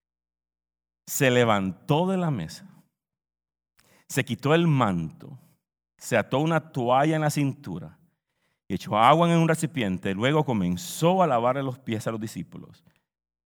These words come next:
y a saca-, a secárselos con la toalla que tenía en cintura. Now, I wanna, I want you to see something here that the previous verses tell us. Y quiero que usted vea algo que lo, los versos ante-, antes de esto nos dice.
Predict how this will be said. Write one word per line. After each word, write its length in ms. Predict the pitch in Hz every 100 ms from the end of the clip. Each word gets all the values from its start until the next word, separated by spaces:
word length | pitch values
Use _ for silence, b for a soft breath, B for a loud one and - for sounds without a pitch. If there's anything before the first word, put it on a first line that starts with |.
| _
y 100 | 104
a 100 | 95
saca-, 360 | - 85 - 101
a 60 | 104
secárselos 800 | 87 - 131 160 - 151 156 -
con 160 | 92
la 100 | 73
toalla 640 | - 82 120 147 143 143
que 100 | 131
tenía 480 | - 85 82 101 110
en 100 | 107
cintura. 520 | 101 107 104 101 82 B B B
Now, 200 | 151 131
I 40 | 131
wanna, 220 | 170 175
I 60 | 139
want 200 | 151 185
you 60 |
to 80 | 170
see 280 | 135 - 208
something 520 | - 151 123 120 117
here 360 | 113 170 76 - _ _ _ _ _ _ _ _
that 340 | 127 117 107 131
the 80 | 123
previous 480 | - 185 170 151
verses 480 | 107 160 165 123 -
tell 260 | 180 175 117
us. 180 | 76 120
Y 60 |
quiero 160 | 139 175
que 100 | 151
usted 140 | 160
vea 180 | 165 151
algo 160 | 160 147
que 120 | 127
lo, 240 | 123 -
los 180 | 139 117
versos 300 | 120 156 170
ante-, 220 | 143 - 131
antes 200 | 143 151
de 100 | 151
esto 180 | 151
nos 140 | 120 107
dice. 420 | 160 - -